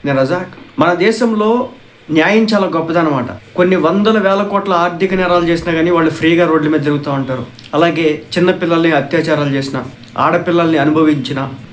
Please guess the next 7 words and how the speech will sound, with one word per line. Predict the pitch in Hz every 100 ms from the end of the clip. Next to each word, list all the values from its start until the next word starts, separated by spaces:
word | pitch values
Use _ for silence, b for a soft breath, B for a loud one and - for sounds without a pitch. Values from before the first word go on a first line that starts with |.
| -
వాళ్ళు | 147 156
అనుభవించారని | 165 170 185 185 175 170
తెలిసినా, | 156 151 147 147 - 123
లేదంటే | 160 180 175 165 165 - - - - - - -
కబ్జాకోరు | 170 147 185 185 180 170 160
రాజకీయాలు | 147 147 147 160 151
చేసినా | 139 139 139 131